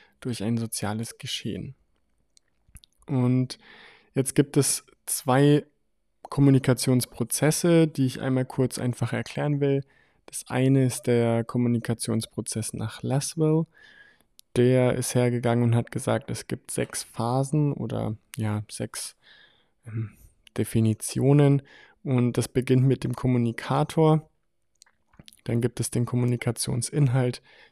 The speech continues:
den Kommunikationskanal, den Kommunikant, den Kommunikationseffekt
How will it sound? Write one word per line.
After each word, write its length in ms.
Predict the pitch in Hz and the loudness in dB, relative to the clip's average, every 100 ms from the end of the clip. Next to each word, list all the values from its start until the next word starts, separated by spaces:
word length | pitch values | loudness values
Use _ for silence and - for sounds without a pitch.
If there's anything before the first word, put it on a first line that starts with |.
| _ - | _ -8
den 100 | 120 | -4
Kommunikationskanal, 1400 | 127 123 123 - 117 - 117 113 - 120 117 117 123 123 _ _ _ _ | -2 2 0 0 -2 0 0 -2 -6 -2 2 4 2 0 _ _ _ _
den 180 | 123 117 | -4 -4
Kommunikant, 960 | - 147 156 143 135 127 127 127 - _ _ _ _ _ _ | 2 6 8 6 2 0 0 0 -4 _ _ _ _ _ _
den 260 | 123 117 117 | 0 0 0
Kommunikationseffekt 1400 | - 123 120 113 117 - 117 113 - - - 139 - | 0 2 2 2 -2 -2 -2 -2 -4 -6 -2 -2 -4